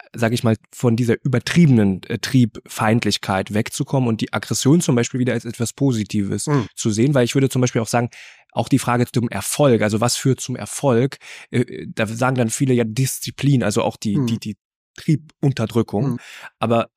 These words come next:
Speaker 1: zum Erfolg gehört ja auch das Benutzen seiner Triebe eigentlich, also die, die
Speaker 2: Ja.
Speaker 1: Aggression als, als sozusagen als, ja, als Benutzen seiner Triebe.
Speaker 2: Ja, also, äh, es ist natürlich ein vollkommener Trugschluss,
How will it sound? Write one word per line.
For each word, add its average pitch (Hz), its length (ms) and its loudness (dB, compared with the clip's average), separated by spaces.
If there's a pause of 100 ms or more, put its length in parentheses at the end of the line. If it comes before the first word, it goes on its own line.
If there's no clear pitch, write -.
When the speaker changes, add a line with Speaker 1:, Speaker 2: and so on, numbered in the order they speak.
(100)
Speaker 1:
zum 135 200 0
Erfolg 143 440 0
gehört 131 340 -2
ja - 140 -2
auch - 160 -6
das - 180 -10
Benutzen 127 560 2
seiner 92 320 -4
Triebe 98 360 -10
eigentlich, 98 300 -10
also 110 140 -2
die, 117 140 -2 (160)
die - 80 -4
Speaker 2:
Ja. 147 100 -2
Speaker 1:
Aggression 135 420 2
als, 117 200 -2 (100)
als 117 140 -4
sozusagen 113 280 -2
als, - 240 -8
ja, 120 180 -4
als 98 140 -10
Benutzen 127 460 0
seiner 95 260 -8
Triebe. - 380 -14
Speaker 2:
Ja, 139 200 0 (580)
also, 151 320 0
äh, 143 400 -2 (240)
es - 160 0
ist 147 120 -6
natürlich 156 440 0
ein 131 60 -10
vollkommener 151 640 0
Trugschluss, - 720 -2